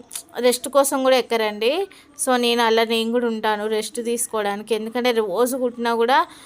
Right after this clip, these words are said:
ఆ, కొద్దిగా నాకు చిరాకే. so అందుకనేసి కొంచెం రెస్ట్ కూడా తీసుకొని నెక్స్ట్ డే మాత్రం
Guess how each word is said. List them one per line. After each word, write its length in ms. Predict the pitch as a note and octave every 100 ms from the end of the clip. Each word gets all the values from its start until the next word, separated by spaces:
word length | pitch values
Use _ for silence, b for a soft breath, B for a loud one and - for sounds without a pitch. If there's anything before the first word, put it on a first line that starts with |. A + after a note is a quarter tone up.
| B B -
ఆ, 380 | A3+ G#3+ G#3+ G#3+
కొద్దిగా 200 | A#3 A3+
నాకు 300 | A#3 A3+ -
చిరాకే. 480 | A#3 A3+ A3 A3 A#3
so 160 | C4 B3
అందుకనేసి 560 | G#3 G#3+ A3+ A3+ A#3+
కొంచెం 240 | B3 A3+ G3+
రెస్ట్ 240 | G#3 A#3
కూడా 180 | A3 A3+
తీసుకొని 760 | G#3+ G#3+ - - G#3+ D4 A#4 A4 B B A#3+
నెక్స్ట్ 280 | A#3+ -
డే 160 | B3 B3
మాత్రం 540 | A#3 A3 A3 C4+ F4